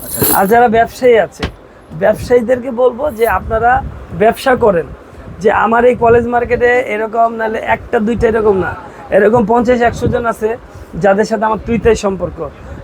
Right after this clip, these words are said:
যাদের, যারা আমাকে বিশ বছর, তিরিশ বছর ধরে চেনে। তো তাদের কথা হচ্ছে যে, "জয় ভাই, আমার দোকানটা আপনি চালান।"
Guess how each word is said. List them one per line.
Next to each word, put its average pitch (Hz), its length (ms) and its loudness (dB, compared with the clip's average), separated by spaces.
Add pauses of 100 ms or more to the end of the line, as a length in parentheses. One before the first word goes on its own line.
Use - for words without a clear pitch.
যাদের, 202 440 2
যারা 202 260 2
আমাকে 214 400 0
বিশ 214 220 -6
বছর, 226 280 -8
তিরিশ 240 320 -6
বছর 220 260 -4
ধরে 208 240 2
চেনে। 208 260 2 (520)
তো 208 80 4
তাদের 220 360 2
কথা 254 220 2
হচ্ছে 240 260 2
যে, 226 140 -4
"জয় 202 220 2
ভাই, 233 220 2 (300)
আমার 214 280 2
দোকানটা 240 320 0
আপনি 220 200 -2
চালান।" 165 360 2